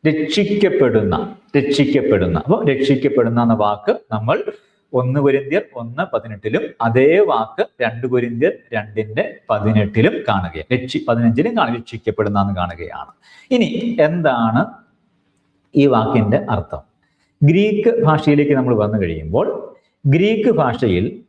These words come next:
നമ്മൾ അതിന്റെ ആ റൂട്ട് വാക്ക് നോക്കിയാൽ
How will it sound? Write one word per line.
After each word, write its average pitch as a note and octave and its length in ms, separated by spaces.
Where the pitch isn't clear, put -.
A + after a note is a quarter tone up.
നമ്മൾ D#3 480
അതിന്റെ C3 560
ആ C3 100
റൂട്ട് C#3 440
വാക്ക് A#2+ 440
നോക്കിയാൽ F2+ 460